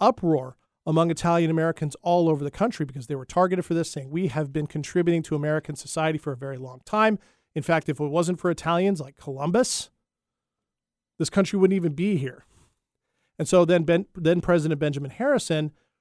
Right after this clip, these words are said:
recognized a one-off day, this day, October twelfth, or a couple of days from now, as a one-off day to honor Columbus, which was really to honor the contributions of Italian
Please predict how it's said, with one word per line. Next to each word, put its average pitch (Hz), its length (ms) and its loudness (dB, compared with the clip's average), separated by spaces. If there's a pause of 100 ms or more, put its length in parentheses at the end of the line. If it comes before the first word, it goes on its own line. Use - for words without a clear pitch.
(320)
recognized 185 580 0
a 156 120 -2
one-off 180 580 4
day, 131 240 -8
this 151 280 -2
day, 135 340 -12 (220)
October 151 340 -6
twelfth, - 400 -18
or 143 180 -8 (760)
a 156 100 -12
couple 147 280 -6
of 123 80 -18
days 127 160 -18
from 120 160 -18
now, 127 180 -16 (440)
as 185 400 6
a 160 80 2
one-off 190 520 4 (560)
day 180 280 4
to 170 200 -2
honor 170 220 2
Columbus, 160 540 0
which 156 160 -4
was 127 120 -4
really 185 280 6
to 175 240 2
honor 147 420 -4 (240)
the 147 240 -2
contributions 143 800 -8
of 143 200 -8
Italian 139 600 -8